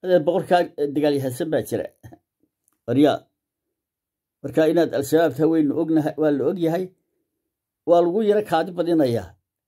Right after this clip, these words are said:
Magaaladaa laga dhowrayaa. Odayaal baa fadhiya. Bal haddee, maxaad dibadda u meeraysaa? Eh, magaalada uga dhex dagaalami weyde. Soo dinka <laughs> beeraala iyo wax.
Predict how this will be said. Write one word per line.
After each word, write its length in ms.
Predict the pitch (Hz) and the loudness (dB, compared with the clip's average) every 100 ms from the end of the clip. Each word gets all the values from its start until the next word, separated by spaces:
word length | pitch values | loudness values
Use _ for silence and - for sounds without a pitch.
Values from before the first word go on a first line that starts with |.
| _ _ - | _ _ -8
Magaaladaa 460 | 143 160 208 202 175 | -2 2 2 2 0
laga 200 | 175 175 _ _ _ - - - | 0 -4 _ _ _ -20 -20 -2
dhowrayaa. 520 | 165 170 139 113 76 _ _ _ _ _ _ _ _ - | 0 2 2 -2 -4 _ _ _ _ _ _ _ _ -4
Odayaal 360 | 147 160 156 151 | 0 4 2 2
baa 140 | 175 | 0
fadhiya. 420 | 123 117 101 110 92 - _ _ _ _ _ _ _ _ _ _ 123 | -2 -6 -6 -6 -8 -16 _ _ _ _ _ _ _ _ _ _ -4
Bal 80 | |
haddee, 300 | 123 117 170 - _ _ _ _ _ _ _ _ _ _ _ _ _ _ _ _ _ _ _ _ _ - | -2 -2 -4 -4 _ _ _ _ _ _ _ _ _ _ _ _ _ _ _ _ _ _ _ _ _ -4
maxaad 180 | 160 180 | -2 2
dibadda 260 | 190 196 180 | 2 2 0
u 80 | |
meeraysaa? 480 | 202 202 165 - 170 165 - _ - - - | 0 2 2 0 -2 -4 -12 _ -20 -20 -12
Eh, 220 | 131 127 _ | -10 -12 _
magaalada 360 | - 151 180 190 | -6 0 2 2
uga 120 | 202 | 0
dhex 160 | 190 135 | -2 -4
dagaalami 340 | 147 156 185 | -2 0 0
weyde. 200 | 143 123 - | 0 0 -2
Soo 120 | 170 | -4
dinka 200 | 165 165 160 151 156 - - | -2 -4 -4 -4 -6 -8 -20
<laughs> 480 | _ _ _ _ - | _ _ _ _ -6
beeraala 360 | 143 143 151 175 | 0 2 4 2
iyo 160 | 160 | 0
wax. 100 | 147 | -2